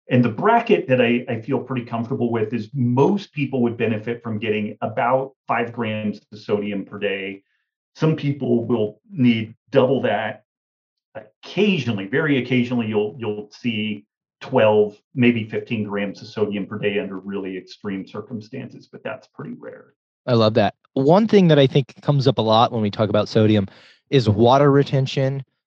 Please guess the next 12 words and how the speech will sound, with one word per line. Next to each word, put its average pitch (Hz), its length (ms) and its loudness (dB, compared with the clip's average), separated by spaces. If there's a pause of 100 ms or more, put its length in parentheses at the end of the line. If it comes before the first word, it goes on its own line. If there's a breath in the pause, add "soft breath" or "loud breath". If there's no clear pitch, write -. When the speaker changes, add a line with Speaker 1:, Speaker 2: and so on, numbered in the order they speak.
(180)
Speaker 2:
and 104 340 0
bloating. 113 640 4 (140)
And 117 520 4
you, 127 200 0
you 147 120 6
brought 151 260 6
up 147 100 4
antidiuretic 117 800 2
hormone 117 380 2
a 110 40 0
little 110 200 2
bit, 113 240 0